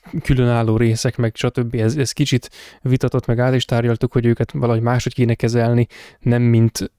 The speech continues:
a sorozatnak egy második, meg egy harmadik eleme, stb. Ezért ez a negyedik rész leginkább szerintem az elsővel vethető össze jól, és akkor, ha most visszaemlékszünk, hogy na, az hogyan kezdődött, igazából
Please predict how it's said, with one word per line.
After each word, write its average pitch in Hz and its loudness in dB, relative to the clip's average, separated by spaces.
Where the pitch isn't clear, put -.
a - -4
sorozatnak 120 -2
egy 113 -2
második, 117 -2
meg 156 -8
egy - -10
harmadik 151 -4
eleme, 147 -4
stb. 151 -2
Ezért 127 -2
ez 131 -2
a 131 2
negyedik 139 4
rész 135 0
leginkább 127 0
szerintem 123 0
az 113 -4
elsővel 113 0
vethető 120 -2
össze 117 0
jól, 110 2
és - -4
akkor, 123 -2
ha 123 2
most 117 0
visszaemlékszünk, 131 0
hogy 113 0
na, 123 0
az 123 -2
hogyan 117 0
kezdődött, 117 0
igazából 127 0